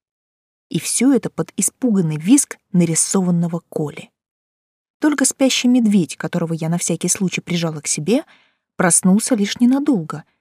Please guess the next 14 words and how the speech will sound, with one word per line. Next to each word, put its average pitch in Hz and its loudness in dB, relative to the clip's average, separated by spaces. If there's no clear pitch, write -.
сонно 170 2
заворчал, 160 -4
а 180 -6
потом 202 2
свернулся 185 0
поудобнее 170 2
в - -8
моих 156 -6
руках - 0
и 190 -2
снова 170 -4
засопел. 160 -8
Надо 180 2
же, 180 -12